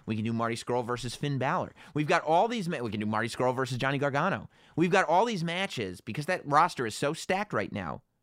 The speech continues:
that are main event caliber matches that are not your N X T Championship match.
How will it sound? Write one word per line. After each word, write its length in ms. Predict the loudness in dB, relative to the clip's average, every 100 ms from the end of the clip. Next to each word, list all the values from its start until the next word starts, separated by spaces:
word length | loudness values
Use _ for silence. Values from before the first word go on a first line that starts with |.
| _ _ _ 0
that 100 | 2
are 240 | 6 6 6
main 280 | 2 0 0
event 360 | 0 -2 -2 _ -8
caliber 440 | -2 0 2 0
matches 680 | 0 -2 -4 -6 -8 -10 -18 _ _
that 140 | 0
are 80 | 0
not 360 | 2 2 0 -2
your 140 | -4
N 100 | -4
X 120 | -4
T 160 | -8 -6
Championship 480 | -6 -6 -6 -6 -4
match. 420 | -6 -6 -14